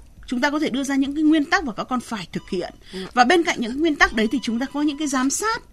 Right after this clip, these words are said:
Speaker 1: chúng ta có những cái trao đổi, chúng ta có những cái chia sẻ và thỏa thuận. Thì nếu mà chúng ta có những cái giám sát, chia sẻ, thỏa thuận thì tôi nghĩ là hoàn toàn vẫn có thể cho con dùng cái điện thoại, nhưng nó phải có cách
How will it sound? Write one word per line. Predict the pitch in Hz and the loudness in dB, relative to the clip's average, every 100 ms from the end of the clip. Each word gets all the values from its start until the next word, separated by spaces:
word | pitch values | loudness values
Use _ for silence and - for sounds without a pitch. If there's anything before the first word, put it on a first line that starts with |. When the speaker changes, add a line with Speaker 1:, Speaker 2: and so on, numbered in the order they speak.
| - - - | -20 -16 -4
Speaker 1:
chúng | 269 | 2
ta | 320 | 2
có | 302 | 4
những | 277 285 | 2 0
cái | 311 | -2
trao | - 311 294 | -2 -2 2
đổi, | 254 214 - | 4 4 2
chúng | - 233 | -4 -4
ta | 262 | -4
có | 254 | -2
những | 262 | -2
cái | - | -2
chia | 269 311 | -2 0
sẻ | 277 262 185 | 0 -4 -6
và | 151 - | -8 -8
thỏa | 175 | -8
thuận. | - 233 - - - - | -4 -4 -4 -8 -20 -8
Thì | 254 190 | -4 0
nếu | 240 285 427 | 4 4 4
mà | 370 | 2
chúng | 294 | 0
ta | 294 330 | 0 0
có | 294 | 2
những | 285 302 | 0 0
cái | 294 | -4
giám | 254 254 | -2 -2
sát, | 359 403 | -2 -4
chia | 330 | -2
sẻ, | 277 247 | -2 -2
thỏa | - 175 | -4 -2
thuận | 262 - - - - | 0 0 -2 -14 -8
thì | 233 | -2
tôi | 294 | 2
nghĩ | 294 294 | 2 2
là | 330 202 - - - | -2 -4 -12 -20 -4
hoàn | 269 262 220 | 0 2 2
toàn | 233 214 | 2 0
vẫn | 202 - - | 0 -6 -8
có | |
thể | 523 381 | -2 -2
cho | 196 254 | 0 -4
con | 240 247 | -4 -4
dùng | 233 214 180 160 | -2 -2 -2 -6
cái | - 180 175 214 | -6 -4 -4 -4
điện | 269 277 - | -6 -6 -2
thoại, | 269 240 - - | -2 -2 -2 2
nhưng | 262 359 302 - - - | 6 6 4 -2 -10 0
nó | 214 | 0
phải | 285 - | 0 -4
có | 165 | -6
cách | - 311 | -10 -12